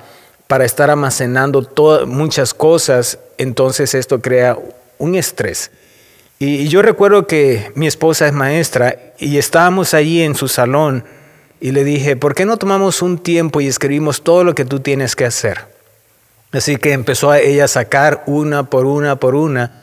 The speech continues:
todas las cosas que tenía que hacer, a nivel personal, a nivel de mamá, de esposa, de líder de iglesia, de maestra, en fin, tantas cosas. No le miento, casi llenamos todo el pizarrón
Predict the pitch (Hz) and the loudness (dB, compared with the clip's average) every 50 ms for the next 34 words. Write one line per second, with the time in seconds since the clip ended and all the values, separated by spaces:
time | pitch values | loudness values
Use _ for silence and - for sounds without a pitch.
0 | _ _ _ _ - 180 190 202 202 180 - - - 147 - 147 127 - - 123 | _ _ _ _ 2 4 4 4 4 2 0 2 0 0 0 0 -2 -2 -4 -4
1 | - 127 120 120 120 117 101 - 110 - - 110 101 95 - - - - - - | -2 -2 -4 -2 -4 -4 -4 -4 -6 -4 -4 -6 -6 -6 -10 -16 -20 -20 -20 -20
2 | - - - 185 208 214 190 160 156 160 156 135 - 151 135 - - 127 110 120 | -18 -8 -4 -2 0 0 2 4 4 4 4 2 2 0 0 0 -2 -4 -4 -2
3 | 131 139 143 147 151 151 139 123 - - - - - - 135 135 139 139 135 139 | -2 0 2 2 2 2 0 -4 -6 -14 -20 -20 -10 -6 -4 -2 -2 0 0 0
4 | 143 143 131 147 127 123 113 107 113 131 135 143 143 143 143 131 123 120 - - | 0 2 2 0 0 0 -2 -2 -2 0 0 0 2 0 0 0 0 -2 -2 -4
5 | - - 151 160 160 160 156 143 - 147 143 143 131 120 - - - - 120 123 | -4 0 2 4 4 4 4 2 2 2 2 2 0 -2 -6 -10 -10 -6 -4 -4
6 | 123 120 131 139 139 135 135 120 107 90 107 110 123 139 151 165 165 - - - | -2 -2 -2 0 0 0 0 0 -2 -4 -4 -2 0 0 2 2 0 0 0 0
7 | 143 139 139 131 123 120 104 107 104 107 110 117 135 160 170 170 143 - - - | 2 2 2 2 0 0 -2 -2 -4 -4 -4 -2 -2 0 0 0 -2 -2 -2 0
8 | 139 139 139 139 143 151 139 - 185 180 160 - 180 180 180 170 160 131 - - | 2 2 2 2 0 -2 -2 -2 -2 -2 0 2 2 2 2 2 -2 -2 -2 -4
9 | - 123 113 - - 82 - - _ _ _ _ _ _ _ - 165 214 233 233 | -6 -6 -6 -4 -8 -12 -14 -14 _ _ _ _ _ _ _ -2 0 0 2 2
10 | 190 180 180 165 135 - 104 90 - - - - - - - _ _ _ _ _ | 2 2 0 0 -2 -4 -6 -8 -8 -16 -20 -20 -20 -20 -20 _ _ _ _ _
11 | - - 196 196 202 - - 196 185 170 165 156 160 160 160 160 139 - - - | -2 2 2 2 2 2 0 0 2 2 2 2 0 0 0 0 -2 -4 -6 -10
12 | - - - 170 170 170 165 156 151 139 127 - 143 127 117 - 127 110 107 120 | -10 0 4 4 6 6 6 4 4 2 2 -2 -6 -6 -4 -2 -4 -2 -2 -2
13 | 135 135 123 110 90 - | -2 0 -2 -2 -6 -8